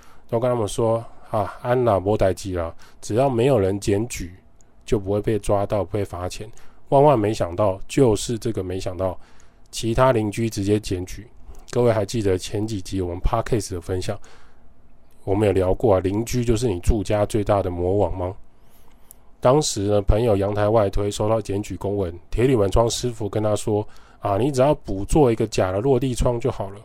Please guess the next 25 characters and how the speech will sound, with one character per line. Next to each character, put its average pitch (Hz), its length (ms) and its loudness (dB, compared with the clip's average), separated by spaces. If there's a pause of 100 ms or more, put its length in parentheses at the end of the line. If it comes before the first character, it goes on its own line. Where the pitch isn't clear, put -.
(180)
那 120 140 -2
他 123 160 4
也 90 60 -2
做 120 280 -2
了。 98 100 -12 (600)
后 170 120 6
来 139 140 8
市 147 160 0
政 143 160 6
府 101 140 0
拆 127 180 4
除 117 100 4
大 113 220 6
队 117 160 6
行 107 320 -2
公 147 220 4
文 110 180 6
来， 98 140 4
还 104 120 0
是 104 120 -2
到 120 180 4
现 120 180 0
场 95 200 -2
表 90 180 2
示 107 260 -4